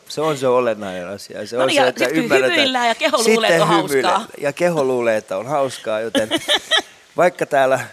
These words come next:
Speaker 1: nyt muuta alkoi sataa ihan kunnolla täällä, myöskin me ollaan onneksi täällä lipan alla, niin ei, ei sinänsä kastuta.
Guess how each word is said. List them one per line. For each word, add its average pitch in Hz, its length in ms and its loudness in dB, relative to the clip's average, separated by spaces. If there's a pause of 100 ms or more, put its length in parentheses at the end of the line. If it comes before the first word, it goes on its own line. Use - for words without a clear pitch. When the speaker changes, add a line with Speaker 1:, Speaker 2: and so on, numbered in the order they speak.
Speaker 1:
nyt 151 120 -14
muuta 123 240 -4
alkoi 117 200 -4
sataa 127 320 -8
ihan 127 200 -10
kunnolla 101 420 -6
täällä, 98 300 -8 (420)
myöskin 113 320 -16
me 117 60 -12
ollaan 113 200 -4
onneksi 110 240 -12
täällä 113 220 -6
lipan 98 360 -12
alla, 95 260 -10
niin 101 180 -14
ei, 104 180 -14
ei 113 120 -10
sinänsä 113 380 -8
kastuta. 117 540 -6